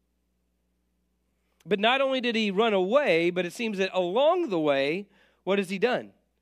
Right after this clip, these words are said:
He's stolen money from Philemon along, a-, along with also leaving from his service.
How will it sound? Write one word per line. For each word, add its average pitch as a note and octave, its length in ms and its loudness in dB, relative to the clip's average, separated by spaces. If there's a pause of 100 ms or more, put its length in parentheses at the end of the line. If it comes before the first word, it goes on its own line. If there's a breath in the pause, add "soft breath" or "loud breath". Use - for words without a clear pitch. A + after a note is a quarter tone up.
(440)
He's G3+ 240 0
stolen B3+ 600 0
money A3+ 360 0
from F#3+ 600 0
Philemon F3+ 760 0 (960 soft breath)
along, F3+ 380 0
a-, F#3+ 240 0
along F#3+ 360 2
with G#3+ 300 0
also G#3+ 400 0
leaving E3 640 -4 (320 soft breath)
from D3+ 160 -4
his D#3+ 120 -4
service. G3 560 -8